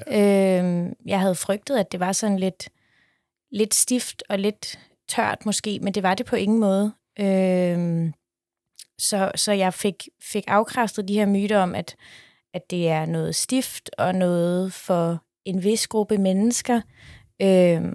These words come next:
Speaker 2: og så fik jeg bekræftet, at det er en, en smuk bygning, og at det er en stor oplevelse.
Speaker 1: Som vi også snakkede om i tidligere afsnit, så har du også været i den Fynske Opera,
Speaker 2: Mm.
Speaker 1: som er et andet hus. Et dejligt hus. Jeg elsker
Speaker 2: Mm.
Speaker 1: den Fynske Opera, men et andet hus.
Speaker 2: Ja.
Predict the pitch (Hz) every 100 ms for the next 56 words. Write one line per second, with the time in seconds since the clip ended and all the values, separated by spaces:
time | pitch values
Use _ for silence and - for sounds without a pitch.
0 | - 180 214 226 180 - 220 - 180 170
1 | - 190 - 175 185 180 175 180 196 -
2 | 202 - 214 - 226 214 240 226 208 180
3 | 170 - 180 175 - 202 190 202 190 196
4 | - 175 _ _ _ _ - - - -
5 | - - - - _ _ _ _ - 143
6 | 117 143 185 175 135 123 202 196 190 175
7 | - 156 165 143 151 175 156 - 151 233
8 | - 147 127 - - - 226 247 277 _
9 | _ _ - 127 123 - 120 233 151 123
10 | - 131 120 - 123 180 147 151 - 233
11 | - 214 190 196 175 170 156 143 - 147
12 | 139 170 139 120 123 117 107 - - 190